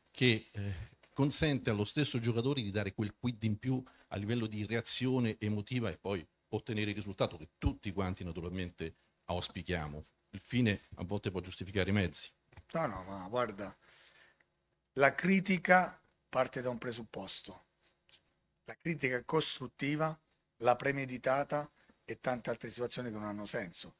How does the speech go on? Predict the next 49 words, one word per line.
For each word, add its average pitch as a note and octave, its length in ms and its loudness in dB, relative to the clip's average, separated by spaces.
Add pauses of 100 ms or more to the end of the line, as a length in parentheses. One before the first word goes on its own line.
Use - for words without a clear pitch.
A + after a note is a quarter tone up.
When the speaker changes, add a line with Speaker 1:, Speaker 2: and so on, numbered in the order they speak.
(160)
Speaker 2:
Io F3 140 -2
credo A#2+ 280 0
che A2+ 160 -4
la A2 160 -4
critica C3+ 560 -4 (260)
faccia - 380 -6
il A#2 80 -8
contrario, A#2+ 480 -4
faccia G#2+ 300 -8
molto C3+ 360 -2
bene, F3 400 -12 (180)
se - 180 -16
fatta - 300 -2
in A2+ 60 -8
maniera A#2 220 -2
costruttiva, D3 580 0 (300)
e - 140 -12
che - 100 0
abbia D#3 180 -2
un A2 60 -6
senso, G#2+ 540 -2 (500)
e - 140 -10
che - 100 0
abbia, D3 220 2
secondo A#2+ 380 -6
me, C3+ 360 0
a, G#2+ 320 -4
a, A2 300 -2
alla B2 220 6
fonte E3 640 2 (260)
dei B2 220 0
numeri, D#3 420 2
delle A2+ 220 0
verità, A2 520 0 (380)
non B2+ 240 -6
tanto A2+ 300 0
per A2+ 140 -2
essere A2 300 -2
fatta. - 500 -8
Io D3+ 120 0
dico A#2 220 -2
sempre, C3+ 280 0
a A2 40 -4
volte A#2+ 280 -4
dico, G#2+ 200 -8
il G#2 100 -8
discorso A#2+ 520 -4
da A2+ 180 -2
bar. F#2+ 340 -10